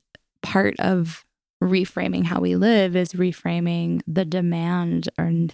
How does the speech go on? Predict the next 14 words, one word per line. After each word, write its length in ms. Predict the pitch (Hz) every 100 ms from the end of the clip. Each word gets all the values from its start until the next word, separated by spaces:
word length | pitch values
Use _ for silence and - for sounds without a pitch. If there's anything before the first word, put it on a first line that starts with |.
| -
the 200 | - - -
hubris 500 | - - 254 196 185
that 180 | 175 -
we 120 | 175
have 360 | 160 170 165 -
to 440 | - - 190 175 165
know 600 | 165 170 170 - - - -
and 180 | 170 160
to 140 | -
understand, 880 | - - - - - - - - - - _ _ _ -
and 140 | 180
that 120 | 185
you 100 | 180
can't 340 | - - 214